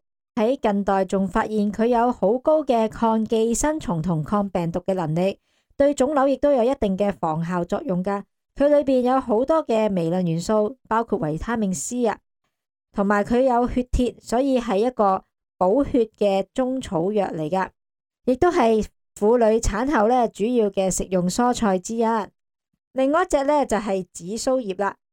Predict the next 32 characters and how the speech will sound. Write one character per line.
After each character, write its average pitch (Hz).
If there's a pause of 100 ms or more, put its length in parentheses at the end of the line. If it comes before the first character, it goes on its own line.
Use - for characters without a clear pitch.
(140)
紫 254
蘇 370
葉 311
又 208
佢 240
叫 202
做 196
蘇 311
葉 226
或 185
者 220
紫 175
蘇 240
或 185
者 214
叫 196
尖 254
蘇， 247 (340)
佢 269
個 302
葉 254
都 339
係 220
帶 202
有 196
紫 185
色 214
或 190
者 190
紫 170
綠 190
色。 233